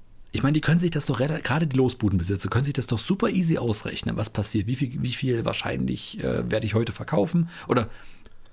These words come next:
bei wie viel Losen, die ich verkaufe, nehme ich wie viel ein, wie viel Preise gehen im Durchschnitt raus und sowas. Warum die, obwohl die Preise von der Herstellung teilweise so dermaßen billig aussehen dort,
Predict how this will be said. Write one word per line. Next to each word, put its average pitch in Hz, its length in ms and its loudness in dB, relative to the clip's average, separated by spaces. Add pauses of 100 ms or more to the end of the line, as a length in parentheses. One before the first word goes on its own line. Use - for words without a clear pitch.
bei 104 160 2
wie 156 100 4
viel 160 160 4
Losen, 135 280 6
die - 80 0
ich - 100 -6
verkaufe, 147 420 2
nehme 101 180 4
ich - 100 -2
wie 107 80 2
viel - 160 -2
ein, 151 400 2
wie 98 60 2
viel 107 140 -4
Preise 131 300 -2
gehen 127 420 0
im 113 120 -2
Durchschnitt 117 340 -2
raus 107 180 -2
und 113 60 0
sowas. 101 220 0 (800)
Warum 127 480 4
die, 104 240 2 (180)
obwohl 120 240 2
die 165 100 4
Preise 143 500 0
von 107 140 0
der 113 100 2
Herstellung 101 440 2
teilweise 113 380 2
so 160 400 0 (240)
dermaßen 147 560 2 (100)
billig 165 420 2
aussehen - 500 -2
dort, - 260 0